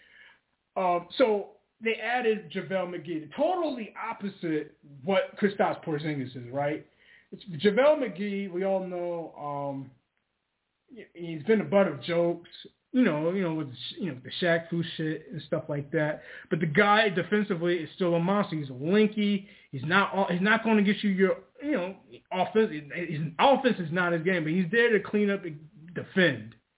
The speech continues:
And they needed that. They didn't have that before. He could get that. Um, but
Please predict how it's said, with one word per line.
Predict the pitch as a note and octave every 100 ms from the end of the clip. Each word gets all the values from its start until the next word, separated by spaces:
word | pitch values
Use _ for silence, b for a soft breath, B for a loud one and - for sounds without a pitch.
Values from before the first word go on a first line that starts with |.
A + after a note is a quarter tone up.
| _ _ _ _ _
And | D#3 D#3
they | G#3
needed | D#4 G4 G#4+ G3
that. | - -
They | A#3 E4+
didn't | F#4+ D#4+
have | F4+ G#4
that | A3+ D3
before. | C3 - A2+ F#2+ _ _ _ _ _ _ _ _ -
He | A3+ D#4
could | F4+
get | E4+ -
that. | F3 B2+ - _ _ _ _ _ _ _ -
Um, | A3 A3 G#3+ G#3 G#3 G3+ F#3 _ _ _ _ _ _ -
but | F#3 A3